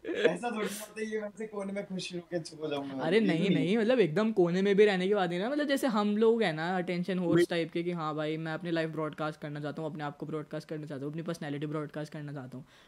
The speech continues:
Speaker 2: मैं चाहता हूँ लोग देखे कि हाँ ये मैं हूँ, समझ रहे हो?
Speaker 1: हाँ, तो ये भी बात है, ऐसा मतलब ये भी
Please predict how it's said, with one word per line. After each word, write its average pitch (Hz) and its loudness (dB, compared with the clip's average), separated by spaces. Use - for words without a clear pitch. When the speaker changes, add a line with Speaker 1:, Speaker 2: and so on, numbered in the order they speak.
Speaker 2:
मैं 156 -6
चाहता 175 2
हूँ 185 2
लोग 175 2
देखे 156 -2
कि 160 -8
हाँ 151 -4
ये 156 0
मैं 156 -2
हूँ, 143 -6
समझ 143 -8
रहे 156 -6
हो? 151 -6
Speaker 1:
हाँ, 175 4
तो 320 2
ये 185 0
भी 269 -2
बात 262 4
है, 240 4
ऐसा 240 2
मतलब 165 -12
ये 165 -4
भी 254 -2